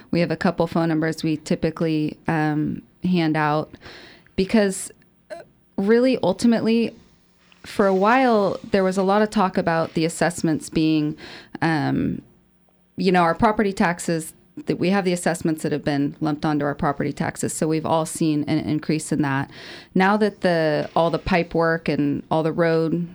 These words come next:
stuff is done, the general layout of what's going on out there is done, um, our streets are now calm again, but they are really busy,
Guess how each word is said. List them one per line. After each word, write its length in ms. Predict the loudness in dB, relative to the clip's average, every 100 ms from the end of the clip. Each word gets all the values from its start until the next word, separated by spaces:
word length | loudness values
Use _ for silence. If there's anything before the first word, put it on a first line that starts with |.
| -18 _ _ -18
stuff 420 | -6 -2 -2 -2
is 160 | -4
done, 300 | 0 0 2
the 120 | 0 -2
general 380 | 0 0 0
layout 540 | 0 2 2 2 0 0
of 280 | -4 -4 -4
what's 220 | -4 -2
going 240 | 0 2
on 160 | 2 0
out 100 | -2
there 120 | -2
is 140 | -2 -2
done, 300 | -2 0 -4 -8 -18 -18 -4
um, 440 | 0 2 0 -2 -6 -2
our 140 | -2
streets 460 | -2 2 2 2 2
are 80 | 2
now 340 | 4 2 0 -2
calm 320 | 2 4 2
again, 360 | 2 2 0 2
but 260 | 0 2
they 120 | 2
are 120 | 2 2
really 240 | 2 0
busy, 680 | 0 0 0 -2 -2 -2